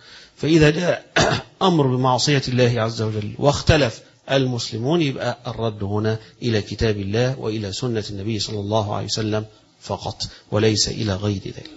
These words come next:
قول الله عز وجل: "فلا وربك لا يؤمنون حتى يحكموك فيما شجر بينهم،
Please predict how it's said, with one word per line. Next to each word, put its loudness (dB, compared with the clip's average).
قول 6
الله 8
عز 2
وجل: 2
"فلا 0
وربك 0
لا 0
يؤمنون 0
حتى -2
يحكموك -4
فيما -2
شجر 2
بينهم، -2